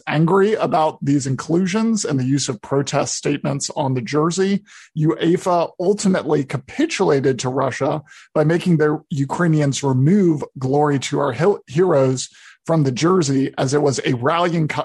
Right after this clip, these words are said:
cry for the protests that ultimately led to the overthrow of the Yanukovych regime. Of course, uefa has a prohibition on political statements. Uh, there is also a kleptocratic angle here, since uefa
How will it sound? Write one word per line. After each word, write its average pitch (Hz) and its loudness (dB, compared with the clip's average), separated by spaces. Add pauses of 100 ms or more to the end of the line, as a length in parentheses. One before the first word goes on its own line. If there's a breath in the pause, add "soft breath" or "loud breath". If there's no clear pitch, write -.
(140)
cry 127 0
for 131 -4
the 143 0
protests 143 -4
that 135 -2
ultimately 147 0
led 135 0
to 131 -8
the 139 -4
overthrow 135 0 (280 loud breath)
of 147 -2
the 135 2
Yanukovych 143 0
regime. 127 -6 (160)
Of 127 -6
course, 196 0
uefa 143 2
has 123 -4
a 135 0
prohibition 156 0
on 123 -6
political 151 0
statements. - -6 (120)
Uh, 160 0
there 170 2
is 165 -2 (120)
also 165 2
a 156 0
kleptocratic 196 -2
angle 147 0
here, 135 0
since - -2
uefa 151 2